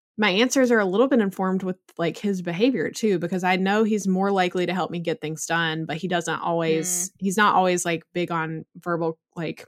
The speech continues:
Speaker 1: processing or communication like that, in that way.
Speaker 2: Mm-hmm.
Speaker 1: So I really value it when he shares his thoughts and opinions with me, especially in the moment, because that's not something that he does often.
Speaker 2: Mm, okay. I like that. I like that thought process.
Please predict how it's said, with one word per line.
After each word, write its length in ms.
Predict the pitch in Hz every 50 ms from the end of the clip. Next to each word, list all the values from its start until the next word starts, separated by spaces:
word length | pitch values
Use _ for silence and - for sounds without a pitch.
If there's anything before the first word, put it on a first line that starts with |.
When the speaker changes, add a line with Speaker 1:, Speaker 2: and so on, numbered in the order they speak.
| _ _
Speaker 1:
processing 580 | - - 160 165 - 180 185 - 202 202 190
or 120 | 180 175 175
communication 580 | - 185 175 165 160 - 165 175 - - 196
like 160 | 202 196 - - -
that, 180 | 202 190 -
in 120 | - 208 202
that 180 | 214 202 -
way. 320 | - 214 214 220 233 233 233 _ _ _ 208
Speaker 2:
Mm-hmm. 260 | 196 - 185 175 214 - _
Speaker 1:
So 160 | - - 202
I 160 | 165 185 202
really 260 | 220 214 220 202 196 196
value 460 | 190 202 208 220 214 208 190 185 175
it 160 | 165 156 -
when 160 | 180 180 175
he 100 | 175 185
shares 340 | 175 - - 180 180 180 -
his 200 | - 175 - - - _
thoughts 220 | 185 165 - -
and 80 | - 180
opinions 380 | 175 - 185 180 175 170 170 175
with 120 | 170 165
me, 140 | 175 170 165
especially 400 | 170 - - 185 180 - 196 185
in 80 | 180
the 80 | 170 160
moment, 480 | 156 156 160 170 196 220 233 226 233 -
because 460 | 185 - 190 180 175 - - - - -
that's 180 | 175 170 - 190
not 180 | 175 160 175
something 300 | - 175 175 175 170 170
that 120 | 165 151 165
he 140 | 160 165
does 240 | 160 160 151 147 -
often. 420 | - - - - - 90 - - - _ _ _ 233
Speaker 2:
Mm, 480 | 208 214 214 214 214 208 196 185 196 202 _ -
okay. 260 | 240 254 - 302 269 262 _ _ _ _ _ _ _ _ _ - _ _ -
I 40 | 185
like 180 | 185 240 240 -
that. 140 | - - 247
I 60 | 247 - _ _ - - - - - - - - - - - - - -
like 100 | 202 202
that 160 | - - - -
thought 180 | 233 240 220
process. 540 | - 175 175 - - 202 196 196 - - -